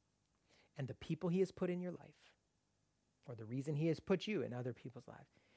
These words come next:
is so that, that as we love each other like this, with the courage to be open and honest about reality, and a tenderness and a compassion to protect each other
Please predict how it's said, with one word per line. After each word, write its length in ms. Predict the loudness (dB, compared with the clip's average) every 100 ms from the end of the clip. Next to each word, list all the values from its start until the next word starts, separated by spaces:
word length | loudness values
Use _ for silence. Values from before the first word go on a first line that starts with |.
| _
is 100 | -6
so 160 | -2 -4 -4 _
that, 300 | -6 -4 -4 -6
that 220 | -10 -8 0
as 220 | 0 2
we 160 | 0 0
love 460 | 0 2 4 4
each 160 | 2 0
other 160 | 0
like 200 | 0 -2 -2
this, 260 | -4 -6 -18 _ _ _
with 100 | -4
the 80 | -4 -6
courage 540 | -2 0 2 0 -2
to 140 | -6 -8
be 200 | -6 -8 2
open 340 | 4 4 2
and 100 | 0
honest 300 | 0 -2 -4
about 240 | -6 -8 -6
reality, 500 | -8 -6 -8 -10 -14 _ -20 -20 _
and 100 | -10
a 60 | -10
tenderness 560 | -8 -4 -2 0 0 -2
and 100 | -8
a 40 |
compassion 560 | -8 -10 -8 -10 -10 -14
to 60 |
protect 500 | -10 -12 -12 -14 -6
each 180 | -6 -4
other 220 | -6 -6